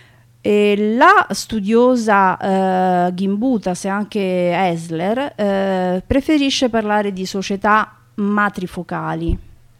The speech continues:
perché vuol dire che hanno, appunto, c'è un'importanza del, del,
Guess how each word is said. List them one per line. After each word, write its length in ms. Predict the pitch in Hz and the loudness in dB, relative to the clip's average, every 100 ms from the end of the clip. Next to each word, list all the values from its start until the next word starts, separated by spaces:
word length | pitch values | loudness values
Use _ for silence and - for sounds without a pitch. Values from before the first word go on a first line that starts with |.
| _ | _
perché 880 | 190 185 - - 196 190 185 180 175 | -4 -4 -8 -6 -4 -2 -2 -2 -4
vuol 280 | 175 196 196 | -4 -4 -4
dire 440 | 185 196 208 220 | -4 -4 -2 -4
che 180 | - 196 | -4 -2
hanno, 720 | 180 180 180 175 170 170 160 | 0 0 0 0 0 0 -2
appunto, 480 | - - 208 185 175 | -6 -6 -4 -4 -4
c'è 300 | - 220 190 | -4 0 0
un'importanza 1160 | 175 180 170 196 196 - 220 180 175 - 165 165 - - | 0 0 -2 -4 -6 -2 0 0 -2 -4 -6 -6 -14 -20
del, 1080 | - 180 175 170 170 165 165 160 160 147 139 175 | -6 -2 -2 0 -2 -2 -2 -2 -2 -4 -6 -6
del, 440 | 180 165 170 165 | -6 -8 -10 -16